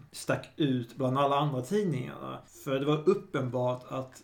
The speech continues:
det som, eh, hade hand om tidningen, tidningsförsäljning inte visste var de skulle placera tidningen.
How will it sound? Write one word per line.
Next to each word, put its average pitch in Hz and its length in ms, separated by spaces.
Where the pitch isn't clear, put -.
det 135 400
som, 120 580
eh, 120 640
hade 127 120
hand 151 400
om 156 140
tidningen, 131 680
tidningsförsäljning 127 1000
inte 160 380
visste 139 360
var 120 80
de 120 60
skulle 120 200
placera 143 560
tidningen. 139 460